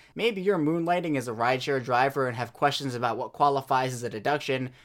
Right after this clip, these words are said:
Maybe you want an expert to walk you through the process since most of your income last year came from freelance jobs.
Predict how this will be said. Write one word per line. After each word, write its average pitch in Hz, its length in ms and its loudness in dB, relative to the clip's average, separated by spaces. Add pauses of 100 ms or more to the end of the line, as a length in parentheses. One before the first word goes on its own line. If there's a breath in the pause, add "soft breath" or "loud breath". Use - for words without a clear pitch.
(160 soft breath)
Maybe 180 260 0
you 160 140 -2
want 156 180 -2
an 147 80 -2
expert 147 340 -2
to 139 80 -8
walk 147 320 0
you 160 120 -6
through 151 220 -4
the 139 60 -4
process 143 540 0
since 139 240 -4
most 160 180 -2
of 143 100 -8
your 139 140 0
income 147 280 -2
last 143 280 0
year 151 140 0
came 147 320 -4
from 123 160 -8
freelance 127 480 -6
jobs. 123 460 -4